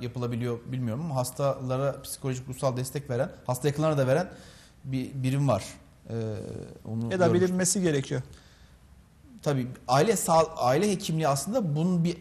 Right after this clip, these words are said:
Speaker 1: ayağı ama biz aile hekimliği ayağında tabii bunu tam başaramadık. Şimdi onun dönüşüme gidiyoruz. Ee, önleyici, e, hekimlik denilen bir şey var.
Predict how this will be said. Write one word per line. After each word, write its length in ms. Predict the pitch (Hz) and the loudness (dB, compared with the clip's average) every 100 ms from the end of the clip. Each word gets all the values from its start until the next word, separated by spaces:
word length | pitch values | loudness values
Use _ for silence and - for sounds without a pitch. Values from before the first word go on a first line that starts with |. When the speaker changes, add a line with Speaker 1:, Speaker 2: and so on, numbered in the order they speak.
| - | 2
Speaker 1:
ayağı 400 | 147 139 127 240 - - - | 6 8 6 2 -8 -14 -4
ama 140 | 151 | -4
biz 100 | 156 | 2
aile 180 | 156 175 | 4 4
hekimliği 280 | 170 175 165 | 0 0 2
ayağında 360 | 160 160 160 | 4 2 0
tabii 200 | 160 160 | -2 -4
bunu 140 | 156 156 | -4 -2
tam 180 | 160 151 | 0 0
başaramadık. 500 | 151 170 160 139 170 | 0 0 0 -2 -4
Şimdi 180 | 151 | -4
onun 100 | 147 | 0
dönüşüme 340 | 135 135 147 156 | 0 0 0 -2
gidiyoruz. 360 | 139 113 160 - - - - - - | 0 0 -2 -4 -14 -20 -20 -12 -2
Ee, 40 | |
önleyici, 840 | 123 123 143 151 160 156 202 - - - - - | -2 2 4 4 4 4 2 0 -8 -18 -14 -6
e, 60 | 131 135 123 120 85 - - | -2 0 0 0 -4 -10 -2
hekimlik 480 | 135 - 156 156 | 0 2 0 2
denilen 320 | 151 147 147 139 | 2 2 2 0
bir 40 | |
şey 260 | - 170 120 | 0 0 2
var. 140 | 131 | -2